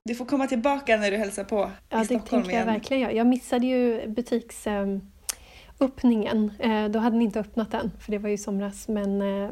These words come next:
Speaker 2: ja, det var
Speaker 1: Ah.
Speaker 2: helt fantastiskt. Det var verkligen som en godisbutik. Nej, men så den har jag alltid med mig. Och den representerar, för mig representerar den liksom kärleken som den högsta essensen. Och alltid liksom koppla upp mig mot kärleken. Och jag känner verkligen det när jag håller den, att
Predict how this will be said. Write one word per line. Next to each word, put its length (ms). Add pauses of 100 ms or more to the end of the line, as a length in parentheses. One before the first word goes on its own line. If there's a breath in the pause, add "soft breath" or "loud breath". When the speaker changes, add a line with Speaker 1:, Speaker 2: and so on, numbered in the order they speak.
(120)
Speaker 2:
ja, 160 (100)
det 180
var 100
Speaker 1:
Ah. 80
Speaker 2:
helt 180
fantastiskt. 600
Det 60
var 80
verkligen 280
som 140
en 60
godisbutik. 580 (400 loud breath)
Nej, 120
men 140
så 100
den 200
har 80
jag 80
alltid 280
med 120
mig. 120
Och 100
den 160
representerar, 920 (400 loud breath)
för 140
mig 300
representerar 640
den 180
liksom 280
kärleken 600
som 180
den 80
högsta 340
essensen. 800
Och 140
alltid 600
liksom 320
koppla 340
upp 280
mig 100
mot 200
kärleken. 480
Och 60
jag 140
känner 420
verkligen 380
det 100
när 100
jag 80
håller 380
den, 160
att 180